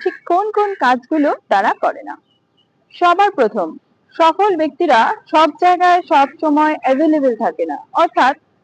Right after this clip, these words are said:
তাকে ডাকলেই আপনি পাবেন না। সব কিছুতেই উনি থাকবেন না, সব ব্যাপারেই আপনাকে গুরুত্ব দেবে না,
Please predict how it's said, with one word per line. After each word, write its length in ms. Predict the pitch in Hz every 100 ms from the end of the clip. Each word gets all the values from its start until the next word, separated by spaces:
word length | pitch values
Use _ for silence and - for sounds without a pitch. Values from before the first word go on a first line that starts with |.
| -
তাকে 180 | 302 349 254
ডাকলেই 380 | 226 - 320 339 269
আপনি 140 | 262 254
পাবেন 240 | 170 156 156 139
না। 80 | 95 _ _ _ _ _ _ _ -
সব 200 | 349 359 -
কিছুতেই 440 | 370 427 - 302 403 523 285
উনি 120 | 277 277
থাকবেন 340 | 196 180 220 226
না, 80 | 233 - _ _ -
সব 140 | 339 262 220
ব্যাপারেই 400 | - 269 226 262 - _ - 214
আপনাকে 300 | 233 240 233
গুরুত্ব 260 | 214 208 240 202
দেবে 160 | 190 165
না, 60 | 151